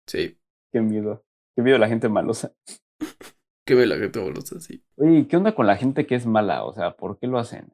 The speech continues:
Speaker 1: No sé, bro. O sea, yo creo que solo no están vibrando alto.
Speaker 2: Ujú.
Speaker 1: O sea, yo creo que no tienen alineados sus chakras, ¿no? Y entonces por eso como que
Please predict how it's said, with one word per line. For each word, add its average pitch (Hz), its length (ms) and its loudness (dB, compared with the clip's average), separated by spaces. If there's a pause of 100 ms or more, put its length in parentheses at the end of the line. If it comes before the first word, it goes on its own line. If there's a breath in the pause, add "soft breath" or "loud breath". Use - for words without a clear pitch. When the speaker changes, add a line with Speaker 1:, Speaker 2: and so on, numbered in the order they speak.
Speaker 1:
No 208 200 0
sé, 320 200 -2
bro. 127 440 -2
O 160 60 -6
sea, 190 140 -4
yo 240 140 -4
creo - 120 -18
que - 80 -4
solo 254 260 0
no 220 100 0
están 220 260 -4
vibrando 135 420 2
alto. - 380 -6 (380)
Speaker 2:
Ujú. 131 200 -6 (420)
Speaker 1:
O - 40 -20
sea, - 160 -2
yo 190 100 0
creo 208 140 -8
que 214 80 -2
no 196 100 0
tienen 202 240 2
alineados 113 400 2
sus - 220 -10
chakras, - 480 -8
¿no? - 120 -6
Y - 60 -6
entonces - 300 -12
por 120 140 -10
eso - 140 -8
como - 240 -12
que - 280 -14